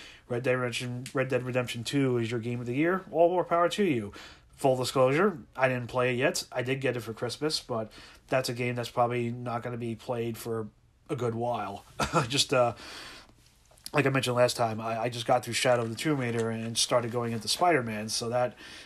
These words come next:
is a game will take up its time before I get into other games like that, and even Assassin's Creed Odyssey, which we really haven't talked about at all during this Game of the Year edition. Another game I didn't get to play much, but I've heard so many great things about it. It's just something I couldn't qualify into this countdown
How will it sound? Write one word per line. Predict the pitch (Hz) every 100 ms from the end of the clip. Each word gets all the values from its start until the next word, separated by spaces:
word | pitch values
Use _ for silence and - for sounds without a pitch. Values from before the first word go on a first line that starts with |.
| -
is | 123
a |
game | 120 120
will | 117
take | 113 120
up | 113
its | 110 -
time | 131 120 113 113
before | 107 113 120 117
I |
get | 113
into | 113 110
other | 123 127
games | 120 113
like | 113 104
that, | 113 113
and | 110 107 107 110
even | 160 156
Assassin's | 127 151 135 123
Creed | 156 127
Odyssey, | 143 143 113
which | 113 113
we | 123
really | 123 120
haven't | 120 110
talked | 123 123
about | 113 110 107 - - - -
at | 113
all | 135 127 110
during | 107 117 113
this | 110 107
Game | - 117
of | 113
the |
Year | 110 113
edition. | 113 110 117 107 104 - - - - -
Another | - 165 170
game | 147
I | 143
didn't | 135
get | 127 127
to |
play | 208 214
much, | 135 110
but | - 120
I've | 117
heard | 127 120
so | - 127
many | 123
great | 117 123 110
things | 120 120 113
about | 113 131 120
it. | 113 - -
It's | - 113
just | 117
something | 127 120 117
I | 117
couldn't | 120 113 110
qualify | - 131 123 - 107 104 104 - - -
into | 123 113 117 113
this | 110 -
countdown | 131 131 120 107 104 107